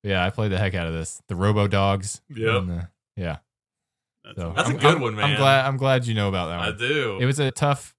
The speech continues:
Speaker 1: decision between that and DuckTales.
Speaker 2: Yeah, that's
Speaker 1: But,
Speaker 2: also
Speaker 1: uh,
Speaker 2: a good one.
Speaker 1: But yeah.
Speaker 3: That's
Speaker 1: Chip 'n Dale Rescue Rangers.
Speaker 2: Yeah, I got Chip 'n Dale Rescue Rangers for Christmas one year. I do remember that.
Speaker 1: Nice.
Speaker 3: All right. So,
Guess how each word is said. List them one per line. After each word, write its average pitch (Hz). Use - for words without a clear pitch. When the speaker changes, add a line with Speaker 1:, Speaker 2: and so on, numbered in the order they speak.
Speaker 1:
decision 110
between 101
that 98
and 85
DuckTales. 76
Speaker 2:
Yeah, 85
that's 101
Speaker 1:
But, 90
Speaker 2:
also 82
Speaker 1:
uh, 80
Speaker 2:
a -
good 82
one. 80
Speaker 1:
But 76
yeah. 73
Speaker 3:
That's 131
Speaker 1:
Chip 117
'n 117
Dale 101
Rescue 92
Rangers. 139
Speaker 2:
Yeah, 95
I 120
got 143
Chip 107
'n 95
Dale 95
Rescue 95
Rangers 92
for -
Christmas -
one 87
year. 80
I 80
do 87
remember 82
that. 78
Speaker 1:
Nice. 73
Speaker 3:
All 139
right. 123
So, 120